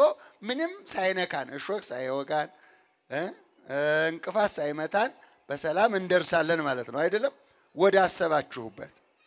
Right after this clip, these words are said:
ወደ አሰባችሁበት። ሁለት ነገር ነው። አንዱ ላኪው ነው፣ አንዱ ተላኪው ነው። ሶስተኛው ደግሞ ተጠባቂው ነው። ተጠባቂው አለ። ማን ነው ተጠባቂው?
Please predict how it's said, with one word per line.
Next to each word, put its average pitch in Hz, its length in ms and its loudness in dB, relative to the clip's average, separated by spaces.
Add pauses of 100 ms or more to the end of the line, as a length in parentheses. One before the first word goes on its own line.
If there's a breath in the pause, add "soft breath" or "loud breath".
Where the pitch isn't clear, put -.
(260)
ወደ 165 220 4
አሰባችሁበት። 135 760 -2
ሁለት 269 360 2 (100)
ነገር 156 320 -2
ነው። - 120 -20 (680)
አንዱ 160 280 -4 (100)
ላኪው 170 460 4
ነው፣ 302 140 0 (140)
አንዱ 185 280 0
ተላኪው 170 560 0
ነው። 98 100 -16 (720)
ሶስተኛው 202 680 0
ደግሞ 220 280 2
ተጠባቂው 180 680 2
ነው። 101 100 -18 (240)
ተጠባቂው 175 680 0
አለ። 208 220 4 (960)
ማን 180 180 2
ነው 196 120 2
ተጠባቂው? 160 640 0